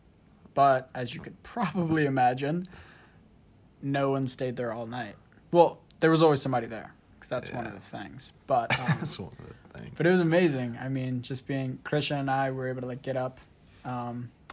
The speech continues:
Speaker 1: and make, like, a time of adoration. So
Speaker 2: At the evil hour.
Speaker 1: the evil hour.
Speaker 2: Three A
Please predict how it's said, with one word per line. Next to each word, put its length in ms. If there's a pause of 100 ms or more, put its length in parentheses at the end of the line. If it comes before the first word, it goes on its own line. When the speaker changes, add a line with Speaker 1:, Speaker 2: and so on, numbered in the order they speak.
Speaker 1:
and 120
make, 220
like, 220
a 40
time 220
of 100
adoration. 540
So 280 (140)
Speaker 2:
At 120
the 140
evil 280
hour. 380 (220)
Speaker 1:
the 140
evil 220
hour. 380
Speaker 2:
Three 680
A 260